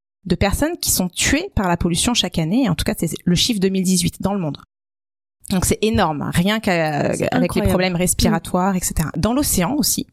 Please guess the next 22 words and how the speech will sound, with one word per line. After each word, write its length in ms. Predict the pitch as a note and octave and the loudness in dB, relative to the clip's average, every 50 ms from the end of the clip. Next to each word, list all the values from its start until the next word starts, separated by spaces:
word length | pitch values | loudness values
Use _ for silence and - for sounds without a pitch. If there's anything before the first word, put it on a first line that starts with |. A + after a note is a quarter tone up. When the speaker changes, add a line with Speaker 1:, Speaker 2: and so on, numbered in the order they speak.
| _ _ - | _ _ -6
Speaker 1:
ça 140 | - - E3+ | -6 -4 -4
c'est 120 | - D#3 | -4 -4
quelque 180 | - D3+ - - | -4 -4 -4 -2
chose 120 | - - | -4 -4
qui 100 | - - | -4 -4
parle 140 | - D3+ C#3+ | -4 -4 -2
beaucoup 300 | C#3+ F3 G#3 - - B3 | -2 -4 -2 0 0 0
aux 100 | G#3+ F#3 | 0 0
enfants 220 | F3 - - F3+ - | 0 -2 -2 -2 0
et 120 | - G#3 | 2 2
aux 60 | A3+ | 2
parents, 360 | A3 - F3+ D3+ D3+ D#3 - - - | 2 0 0 0 0 -2 -4 -4 -4
c'est 140 | - - | -4 -2
que 60 | D#3+ D3+ | -2 -2
dans 100 | F3 G3 | -2 -2
l'océan, 380 | A3+ G3+ - - F3+ E3+ G3 | -2 0 0 0 2 2 2
il 80 | B3 G3+ | 2 2
y 100 | D#3+ D#3 | 2 0
a 120 | D3+ - - | 0 -2 -4
cinq 400 | - - - - - - C4+ C#4 C4+ | -2 0 0 2 2 2 4 4 4
mille 280 | B3+ A#3 G#3 E3+ E3 - | 4 4 4 2 0 0
milliards 760 | - F3+ G3 A#3 C4+ C#4+ B3+ A3 G3 F#3+ D#3+ E3 - - | 2 4 6 6 6 4 4 4 4 2 2 0 -4 -8